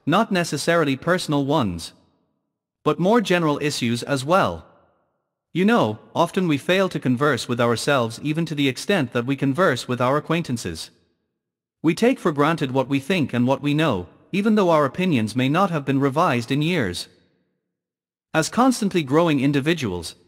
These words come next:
our opinions certainly will change on some subjects. And if we don't give ourselves the time to check them out every now and again, we can become alienated from our own development.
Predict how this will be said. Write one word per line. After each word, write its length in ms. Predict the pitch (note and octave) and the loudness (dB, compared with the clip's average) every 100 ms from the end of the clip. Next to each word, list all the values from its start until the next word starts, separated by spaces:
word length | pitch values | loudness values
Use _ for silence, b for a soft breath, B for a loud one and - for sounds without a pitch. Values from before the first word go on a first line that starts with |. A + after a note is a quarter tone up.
| _ | _
our 200 | - F3 | 0 2
opinions 480 | E3 F3+ F#3 C#3 A#2+ | 0 0 2 2 2
certainly 420 | - G#3+ G#3+ A#2+ | 2 0 2 0
will 200 | A2+ C3 | 0 -2
change 440 | B2+ G#3 D3+ A#2 A#2 | 0 0 2 2 0
on 160 | C3+ | -4
some 240 | C#3 F#3 F#3+ | -2 -2 0
subjects. 640 | - G3+ C3+ F2 - - _ _ _ _ _ _ _ _ _ | 0 0 0 -4 -6 -16 _ _ _ _ _ _ _ _ _
And 140 | E3+ G#3 | -2 0
if 140 | A3 | 0
we 80 | A3 | 0
don't 260 | F#3+ A#3 | 2 2
give 140 | G#3+ D#3+ | 2 4
ourselves 520 | C#3 A#2+ B2+ A#2 A2+ | 2 2 2 0 -2
the 120 | B2+ | -6
time 280 | B2 D#3 D3+ | -2 0 0
to 80 | C3 | -4
check 280 | - E3 D#3+ | -2 -2 0
them 140 | A#2+ | 0
out 180 | A#2+ A#2+ | 0 -2
every 280 | B2+ D#3 D#3+ | -4 -2 0
now 300 | C#3 C3+ A#2+ | 2 0 0
and 100 | A2+ | 0
again, 420 | A2+ D#3 B2+ F2 - _ _ | 0 0 -2 -4 -12 _ _
we 100 | D3+ | -2
can 140 | E3 D#3+ | 0 0
become 280 | D3+ D#3+ D#3 | 0 -2 0
alienated 560 | F3+ G3 D#3+ C3 B2+ | -2 0 0 0 -4
from 180 | - C3 | -2 0
our 180 | C3 C3+ | 0 0
own 200 | C#3+ D3+ | -2 0
development. 600 | C#3 D3+ F3+ - E2 - | 0 0 0 -4 -10 -12